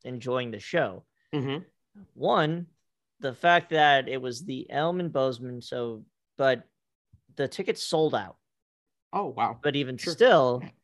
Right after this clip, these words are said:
Speaker 1: you had to round the corner and round the corner again around the block to get in because,
Speaker 2: Holy
Speaker 1: you know,
Speaker 2: crap.
Speaker 1: yeah. And somebody came in and was basically like, "Is this,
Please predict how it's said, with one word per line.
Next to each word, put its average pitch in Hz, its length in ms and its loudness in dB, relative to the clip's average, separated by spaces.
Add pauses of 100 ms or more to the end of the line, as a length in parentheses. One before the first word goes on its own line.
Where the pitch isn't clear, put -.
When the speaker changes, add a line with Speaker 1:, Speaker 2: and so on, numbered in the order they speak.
(580)
Speaker 1:
you 160 340 4
had 160 260 2
to 151 120 -4
round 185 480 2
the 190 60 -4
corner 202 460 -2
and 117 440 -12
round 170 400 0
the 165 80 2
corner 165 460 -2
again 139 400 -4
around 127 360 -4
the 120 60 -8
block 143 500 2 (120)
to - 100 -14
get 123 160 0
in 147 380 -2 (120)
because, 117 260 -8
Speaker 2:
Holy 160 340 -2
Speaker 1:
you 117 40 -10
know, 113 60 -14
Speaker 2:
crap. 139 360 -8 (420)
Speaker 1:
yeah. 143 260 4 (520)
And 131 200 -4
somebody 202 300 0
came 180 280 2
in 156 280 2
and 135 360 -4
was 135 160 -2
basically 147 380 -2
like, 123 220 -2 (680)
"Is 175 100 2
this, - 400 -2